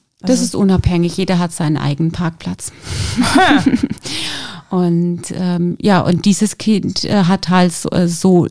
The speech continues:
Speaker 1: so eine heftige Erfahrung gemacht, dass es gar nicht an dieses Gefühl erstmal rankommt, dass das eine ganz große Überwindung ist für das Kind, dahin zu fühlen, weil es sich existenziell bedrohlich anfühlt. Es war eine existenziell bedrohliche Situation.
Speaker 2: Mhm.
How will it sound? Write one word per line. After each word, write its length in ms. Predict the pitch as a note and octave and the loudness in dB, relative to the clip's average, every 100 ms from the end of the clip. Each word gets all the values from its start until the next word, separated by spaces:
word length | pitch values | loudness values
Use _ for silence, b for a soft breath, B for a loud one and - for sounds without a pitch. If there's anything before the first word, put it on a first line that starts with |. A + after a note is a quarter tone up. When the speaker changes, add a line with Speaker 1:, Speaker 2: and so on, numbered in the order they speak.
| - | -4
Speaker 1:
so 160 | - | 4
eine 140 | F#3 F3+ | 6 8
heftige 480 | F3+ F#3 - F#3 | 6 4 2 2
Erfahrung 500 | D#3+ - F3+ D#3+ F3 | 2 2 2 4 4
gemacht, 400 | E3+ F3 E3+ - | 4 4 2 0
dass 180 | E3+ E3 | -2 -2
es 200 | E3+ - | -4 -2
gar 180 | D#3+ D#3 | 0 4
nicht 200 | E3 D#3+ | 2 2
an 100 | E3+ | 0
dieses 320 | E3 D#3+ - | 0 -2 -2
Gefühl 400 | E3+ - F3 E3 | -6 0 4 4
erstmal 440 | - D#3 - D#3 D#3 | 4 -4 -2 0 0
rankommt, 960 | C#3 D#3 E3 D#3 - - D#3+ D#3 E3 | 2 2 2 0 -8 -4 0 2 2
dass 120 | F3+ - | 0 -2
das 220 | F3 E3+ | -2 0
eine 100 | E3 | 0
ganz 340 | E3 E3+ E3 | 4 2 2
große 520 | - - E3+ F#3+ - | -6 -2 2 2 2
Überwindung 680 | - E3+ E3+ E3 E3+ E3 E3 | -2 0 2 4 4 6 2
ist 220 | - E3+ - | 2 -2 -4
für 140 | - | -6
das 220 | - - | -6 -6
Kind, 400 | - D3+ D#3 D#3+ B B B B B B B B - | -2 0 0 -2 B B B B B B B B 2
dahin 380 | E3+ E3+ F#3 | 6 8 8
zu 160 | F3+ - | 6 2
fühlen, 340 | - F#3 F3 | 0 4 6
weil 180 | D#3 D#3+ | 6 4
es 120 | D#3 - | 2 -2
sich 220 | E3 - | -6 -4
existenziell 840 | E3 - E3+ - E3+ D3 D3+ D#3 | -4 -4 -6 0 -2 2 4 4
bedrohlich 760 | D3+ D#3+ - D3 E3 E3 D#3 - | 4 0 0 2 4 4 0 -2
anfühlt. 560 | D3+ D#3+ - D#3+ E3 E3 | 0 0 0 0 2 0
Es 140 | - | -2
war 80 | E3+ | 2
eine 180 | E3+ - | 4 2
existenziell 960 | - E3 - D#3+ E3 - D#3+ E3 E3+ | -2 -4 0 0 0 0 2 2 2
bedrohliche 720 | E3 D#3+ - - F3 E3+ E3 | 0 -2 -4 2 4 4 2
Situation. 1160 | E3 - E3 - D3+ C#3+ - E3 D#3 D#3+ D#3+ D#3 | 0 -2 -4 -4 -4 -6 -6 -2 0 2 2 0
Speaker 2:
Mhm. 400 | G3 G3 F3+ G3+ | -4 -2 -2 -6